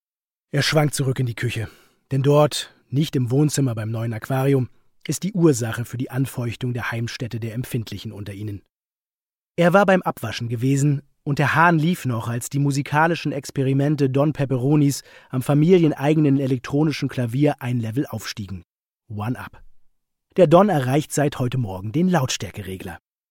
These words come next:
Mit seinen vier Zähnen im Oberkiefer, den Dominant-Sept-Akkord von Ass-Dur in Kontralage greifend, reibt er parallel die Lautstärke hoch und runter.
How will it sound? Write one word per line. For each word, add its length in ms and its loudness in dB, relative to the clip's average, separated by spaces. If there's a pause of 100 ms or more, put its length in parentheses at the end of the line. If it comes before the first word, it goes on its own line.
(120)
Mit 140 2
seinen 240 6
vier 240 4
Zähnen 400 4
im 80 0
Oberkiefer, 720 4
den 160 0
Dominant-Sept-Akkord 1040 2
von 180 -4
Ass-Dur 480 2
in 100 0
Kontralage 600 -2
greifend, 400 0 (320)
reibt 340 2
er 100 2
parallel 460 6
die 100 2
Lautstärke 600 4
hoch 160 0
und 120 0
runter. 360 -8